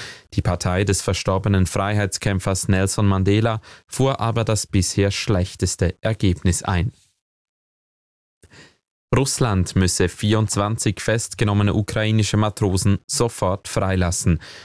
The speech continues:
Das hat der Internationale Seegerichtshof in Hamburg entschieden.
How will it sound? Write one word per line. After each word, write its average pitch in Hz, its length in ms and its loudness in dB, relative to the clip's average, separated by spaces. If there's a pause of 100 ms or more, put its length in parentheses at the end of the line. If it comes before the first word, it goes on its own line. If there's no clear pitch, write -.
(140)
Das - 160 -2
hat 90 160 -2
der 87 160 0
Internationale 90 760 2
Seegerichtshof 95 840 0
in 104 200 2
Hamburg 95 460 0
entschieden. 87 500 0